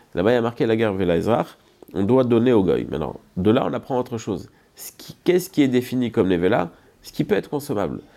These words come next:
Tu peux le donner à quelqu'un, elle va le consommer. Mais si personne ne peut le consommer parce que elle est complètement abîmée, alors il n'y a plus d'interdit de Nevela. Donc on voit que quelque chose qui a très mauvais goût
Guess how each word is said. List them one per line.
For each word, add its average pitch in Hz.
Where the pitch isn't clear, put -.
Tu -
peux 135
le 160
donner 131
à 104
quelqu'un, 107
elle 117
va 104
le -
consommer. 90
Mais 92
si 101
personne 117
ne 110
peut -
le 107
consommer 95
parce -
que 90
elle 104
est 110
complètement 107
abîmée, 80
alors 104
il 113
n'y 110
a 113
plus 147
d'interdit 123
de 123
Nevela. 92
Donc 104
on 139
voit 175
que 147
quelque 131
chose 135
qui -
a 67
très -
mauvais 113
goût 160